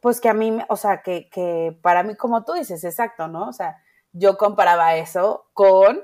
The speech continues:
yo en la cama llorando todo el día, ¿no?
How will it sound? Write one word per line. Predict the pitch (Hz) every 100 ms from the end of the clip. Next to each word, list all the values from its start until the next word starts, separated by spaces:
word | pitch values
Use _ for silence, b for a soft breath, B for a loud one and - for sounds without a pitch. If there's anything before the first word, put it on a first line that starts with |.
| - _ _ _
yo | 185 208 202 190
en | 196
la | 170
cama | - 190 175 175 170
llorando | 170 165 156 151 151
todo | 160 165
el |
día, | - 185
¿no? | 156 170 -